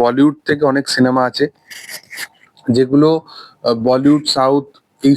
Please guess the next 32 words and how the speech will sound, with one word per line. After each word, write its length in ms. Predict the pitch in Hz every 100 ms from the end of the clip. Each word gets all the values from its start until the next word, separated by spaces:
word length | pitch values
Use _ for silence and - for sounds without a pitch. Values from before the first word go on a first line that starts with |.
| 151
সমস্ত 280 | 151 147 - 165 165 - 127 120
জ-, 120 | - 127
মানে 180 | 123 120 117 113 - 120 127
জায়গা 220 | 123 143 131
আছে 120 | 147 131
যেখান 240 | 123 151 147
থেকে 240 | 165 151 180 185 _ - - _ _ _ -
ওয়েস্ট 260 | 135 143 -
বেঙ্গলে 400 | 170 170 170 170 170
শুধু 160 | 160 165 -
সিঙ্গেল 440 | 151 147 151 170 180 - _ _ - - 127
বক্স 180 | 131 - 151
অফিস 160 | 151 143
কালেকশন 360 | 143 143 - 156 151
চল্লিশ 340 | 135 131 139 -
কোটি, 200 | 139 131 123
তিরিশ 240 | 131 135 -
কোটি 200 | 131 135 123
বক্স 180 | 120 - 127
অফিস 160 | 127 -
কালেকশন 340 | 117 117 - 117
হয়েছে। 260 | 110 101 - _ _ - - - _ _ -
তো 80 | 190 196 - _ _ _ _ _ 139
আমার 200 | 156 175 160
বারবার 260 | 151 151 156
একটাই 220 | 147 170 160
প্রশ্ন 200 | 151 - 156 151
থাকতো 200 | - 165
যে 60 | 165 -
সেই 160 | 151 160 143
বক্স 200 | 131 -
অফিস 160 | 151